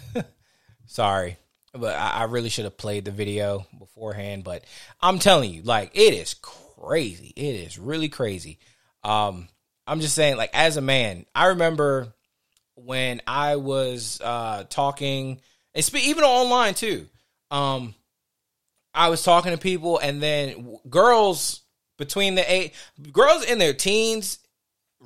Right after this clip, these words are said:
really, like, lie about their age. They'll put that they're twenty-one, twenty-three. I remember when I was in middle school and high school, how many girls that I went to school with were lying about their age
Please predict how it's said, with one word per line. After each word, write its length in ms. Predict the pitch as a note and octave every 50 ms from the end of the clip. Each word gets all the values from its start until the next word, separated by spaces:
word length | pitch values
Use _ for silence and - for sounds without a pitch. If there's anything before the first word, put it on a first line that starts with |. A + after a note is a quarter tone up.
| A2+ B2+ C#3
really, 480 | E3 A3+ C4 C4 A#3+ A#3 G#3+ F#3+ E3+ D#3
like, 300 | D3+ D#3 D3+ C#3 B2 G#2+
lie 280 | A#2 B2+ D3 D3 C#3
about 280 | C#3 C3 C3+ B2+ B2 -
their 120 | B2+ A2
age. 320 | F2+ A2+ A2+ G2+ F#2 E2 -
They'll 160 | C#3 D3 D3
put 260 | C#3+ - F3 D#3 -
that 100 | - -
they're 120 | - G2 -
twenty-one, 840 | - - D#3 D#3+ D#3+ D#3 D3 D3 D3 D#3 D3+ D3+ D3+ D3 D3 C#3 - - _ _ _
twenty-three. 340 | - D#3+ D#3+ C#3 - D#3 C#3
I 160 | A2 C#3+ F#3
remember 320 | A3 A3 A3 G#3+ G3 F#3 F3
when 140 | D#3+ D#3+
I 120 | E3 E3+ E3+
was 160 | D#3+ D3+ C#3
in 100 | C3 B2+
middle 220 | D3+ F3+ G3 F#3+
school 340 | F#3 - - G3+ G3 F#3+ F#3 -
and 120 | B2+ A#2
high 200 | A2 C#3 E3 F#3
school, 400 | F#3 - - A3 G#3+ G#3+ G#3+ - - - _ _ _ _ _
how 360 | - - F#3+ G#3+ A#3+ C4 C4
many 260 | C4+ C4+ C4 B3+ B3+
girls 480 | A#3 B3 B3+ B3 A3+ F#3+ E3 D#3+ D#3 D3
that 120 | E3+ E3
I 260 | E3+ F3 F#3+ G3+ G3+
went 220 | G3+ F#3+ G#3+ G#3+ G#3
to 80 | G#3
school 260 | - - - A#3+ A3+ F#3+
with 160 | E3+ D#3 C#3
were 200 | C#3+ D3 D3 C#3+
lying 440 | C#3 C#3 D3 D#3+ F3 F#3 F3+ F3 F3
about 320 | E3 D#3+ E3 E3 D#3+ D#3+
their 180 | E3 D#3+ D#3 -
age 460 | - D#3 D#3 C#3+ A#2 G2+ G2 F2+ -